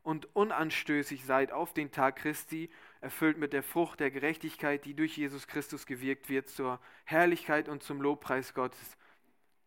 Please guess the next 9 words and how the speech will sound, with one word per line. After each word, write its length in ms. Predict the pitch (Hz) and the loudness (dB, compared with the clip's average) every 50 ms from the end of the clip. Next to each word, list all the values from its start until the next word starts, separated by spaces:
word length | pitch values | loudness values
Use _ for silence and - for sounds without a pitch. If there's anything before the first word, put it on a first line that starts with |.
| _ _ _ | _ _ _
Also 400 | - 131 143 139 151 151 143 - - - _ _ - | 4 4 4 6 6 4 2 0 -8 -20 _ _ 0
wir 120 | 151 151 | 2 4
sollen 240 | 151 160 156 156 151 | 4 4 4 6 10
lauter 400 | 147 156 185 214 214 208 180 156 | 10 12 12 10 8 6 4 2
und 160 | 160 160 156 | 2 2 0
unanstößig 760 | - 196 202 185 147 143 139 - - 151 147 139 143 135 131 | 0 2 4 4 2 2 0 -2 -2 0 0 0 -2 -4 2
sein, 260 | 131 131 135 151 160 | 4 4 4 4 4
also 260 | - - 131 131 139 127 | 2 0 2 2 2 4
rein 440 | 120 131 139 165 185 190 196 202 | 8 8 8 10 8 6 2 -2